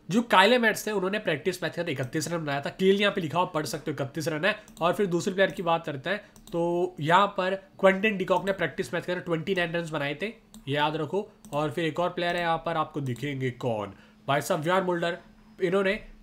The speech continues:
थर्टी नाइन बॉल में पचास बनाया, फिर उसके बाद देखो क्या स्कोर हो गया था इनका। इनका स्कोर हो गया था सत्तर नाबाद वियान मुल्डर का। फिर यहाँ पे जो सुब्रियन थे,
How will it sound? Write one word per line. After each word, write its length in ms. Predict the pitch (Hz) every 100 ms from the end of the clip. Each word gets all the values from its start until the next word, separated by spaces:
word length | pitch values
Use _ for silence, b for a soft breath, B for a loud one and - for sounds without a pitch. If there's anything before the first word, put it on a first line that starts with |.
| -
थर्टी 300 | 185 285 247
नाइन 160 | 240
बॉल 140 | 226 208
में 100 | 220
पचास 300 | 185 190 180
बनाया, 220 | 160 214 - -
फिर 80 | 214
उसके 160 | -
बाद 120 | 226 214
देखो 160 | 202
क्या 160 | 202 180
स्कोर 200 | 170 165
हो 60 | 139
गया 140 | 117
था 100 | 117
इनका। 260 | 113 110 98 B -
इनका 240 | 180 196 226
स्कोर 200 | 226 185
हो 60 |
गया 120 | 165
था 80 | 190
सत्तर 400 | 202 156 131 165
नाबाद 500 | 147 120 107 107 95 - -
वियान 200 | 143 156
मुल्डर 300 | 139 123 110
का। 180 | 104 101 B B
फिर 180 | -
यहाँ 100 | 170
पे 80 | 196
जो 180 | 196 220
सुब्रियन 520 | 214 180 156 190 214 185
थे, 180 | 190